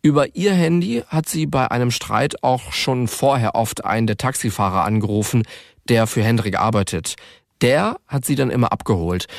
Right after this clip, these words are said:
Das heißt, auf diese Art und Weise konnte man die Situation entschärfen.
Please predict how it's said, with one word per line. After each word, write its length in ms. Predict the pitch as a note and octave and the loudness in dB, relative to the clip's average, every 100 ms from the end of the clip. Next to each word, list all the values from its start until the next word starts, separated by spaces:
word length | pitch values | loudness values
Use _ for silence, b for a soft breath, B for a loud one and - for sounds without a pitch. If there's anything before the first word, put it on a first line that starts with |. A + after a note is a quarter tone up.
| B | B
Das 160 | - G2 | -6 0
heißt, 300 | A2 A#2+ - | 0 0 -4
auf 140 | A2+ | -6
diese 260 | - C3+ C3+ | 0 2 2
Art 160 | D#2+ C3 | 2 0
und 120 | B2 | 2
Weise 280 | A2 A#2+ A#2+ | 2 0 -2
konnte 300 | A#2+ A#2 A2+ | -2 0 0
man 180 | G#2+ | 0
die 120 | G#2+ G#2+ | 0 -2
Situation 560 | A2 - G2+ - G#2 | -4 -4 -4 -2 -2
entschärfen. 680 | F#2+ - F#2 F#2 - F2+ | 0 -2 -2 -4 -4 -8